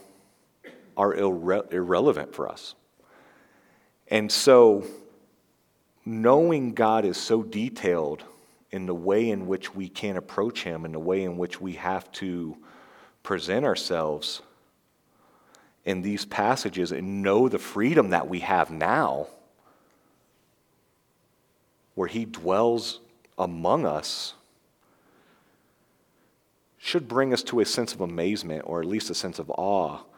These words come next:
in truly understanding the fullness of the work that was done on that cross on our behalf. So that being said, we go into,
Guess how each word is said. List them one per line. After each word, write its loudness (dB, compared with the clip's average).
in -8
truly 0
understanding 0
the -4
fullness 2
of -4
the -4
work 0
that -2
was -8
done -2
on -8
that -10
cross -6
on -8
our -2
behalf. -10
So 4
that 10
being 4
said, 6
we 2
go 8
into, 2